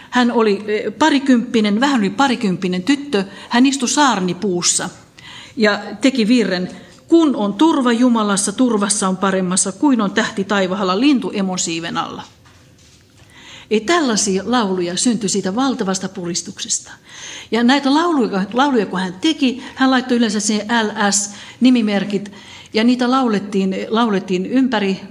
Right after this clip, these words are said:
maailmaa. Hän ei koskaan saanut korvausta näistä lauluista. Tässä on Liina Sandelin elämä, joka on antanut meille tämmöiset helmet.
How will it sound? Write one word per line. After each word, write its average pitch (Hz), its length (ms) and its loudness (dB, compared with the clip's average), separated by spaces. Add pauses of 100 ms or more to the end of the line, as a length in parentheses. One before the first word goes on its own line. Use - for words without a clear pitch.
maailmaa. 220 880 0
Hän 220 140 -2
ei 196 60 0
koskaan 202 320 -4
saanut 185 220 -6
korvausta 180 460 -6
näistä 180 260 -10
lauluista. 170 520 -12 (1300)
Tässä 320 220 -2
on 226 80 0
Liina 220 240 0
Sandelin 180 460 -4
elämä, 180 300 -10
joka 208 180 -4
on 226 40 2
antanut 226 240 0
meille 190 160 -2
tämmöiset 208 520 -2
helmet. 190 520 -6